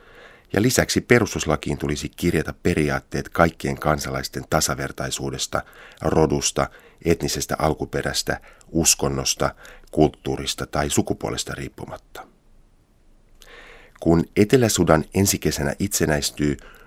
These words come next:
muutoksen vaatiminen Pohjois-Sudanissa jää ennen muuta pohjoisen asukkaiden tehtäväksi. Mutta jos tällainen muutos toteutuu pohjoisessa, se voi Francis Dengin mukaan myös muuttaa etelän suhtautumista pohjoiseen naapuriinsa.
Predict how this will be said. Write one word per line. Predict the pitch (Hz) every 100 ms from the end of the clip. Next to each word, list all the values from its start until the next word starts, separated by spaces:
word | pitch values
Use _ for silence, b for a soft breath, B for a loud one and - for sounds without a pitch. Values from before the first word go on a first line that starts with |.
| B
muutoksen | 98 113 - - 80
vaatiminen | 92 92 80 80 73
Pohjois-Sudanissa | - 92 78 - - 71 69 - - - -
jää | 85
ennen | - 85 71
muuta | 71 80 82
pohjoisen | 95 80 69 - -
asukkaiden | - - - 67 67
tehtäväksi. | 69 - - - - - - - - - - - - _ b b b b b b
Mutta | 73 71 73
jos | 73 71
tällainen | - 113 107 78 76
muutos | 85 90 73 -
toteutuu | 85 82 76 - 67
pohjoisessa, | - 95 90 71 69 67 - 71 B B B B
se | - 110
voi | 71
Francis | - 87 82 78
Dengin | 90 82 73
mukaan | 69 - 71 69
myös | 76 78 -
muuttaa | 90 87 - 65 67 87
etelän | - 67 65
suhtautumista | 65 - 64 64 64 - -
pohjoiseen | - 67 65 62 67
naapuriinsa. | 67 58 - - - -